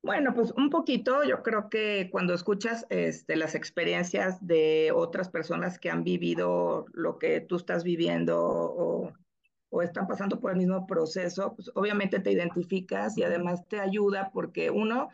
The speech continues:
bueno, ves que no eres la única persona que está pasando por lo mismo, te puedes identificar con sentimientos que están pasando los otros y también te puede ayudar a, a manejarlos, ¿no? El, el escuchar cómo otra persona lo manejó, qué hizo, qué vivió,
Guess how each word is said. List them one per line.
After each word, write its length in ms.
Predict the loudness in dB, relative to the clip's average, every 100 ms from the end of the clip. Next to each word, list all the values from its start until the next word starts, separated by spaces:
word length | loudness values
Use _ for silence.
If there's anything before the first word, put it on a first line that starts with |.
| -14 _ _
bueno, 200 | -2 0
ves 160 | 0 0
que 100 | 0
no 80 |
eres 140 | 0 2
la 80 | 2
única 320 | 2 0 -4
persona 340 | -4 -4 -4
que 60 | -4
está 200 | -8 -6
pasando 440 | -6 -4 -4 -4
por 360 | -4 -2 -4 -4
lo 160 | -2
mismo, 480 | 2 2 2 0 -2
te 100 | -4
puedes 280 | -4 -4 -2
identificar 500 | -2 -2 -4 -4 -4
con 220 | -4 -4
sentimientos 680 | -2 -2 0 0 0 -2 -6
que 80 | -6
están 240 | -6 -6
pasando 340 | -4 -4 -2 0
los 220 | 0 0
otros 340 | -2 0 -2 -2
y 80 | -2
también 260 | 0 0
te 100 | 0
puede 220 | 0 0
ayudar 500 | 2 2 2 0 -4 -6 -14 _ _ _ _ -6
a, 180 | -2 0
a 80 | 0
manejarlos, 640 | 0 0 0 -2 0 -2
¿no? 280 | -2 -2 0
El, 160 | 0 -2
el 200 | -2 0
escuchar 440 | -2 -4 -6 -4
cómo 200 | 0 2
otra 240 | 2 0 -2
persona 400 | -2 -2 -2 0
lo 120 | 0
manejó, 560 | 0 -2 -4 -4 -4 -2
qué 140 | -2
hizo, 580 | 0 0 -2 -2 -2 -2
qué 100 | -2
vivió, 680 | -2 0 0 2 2 0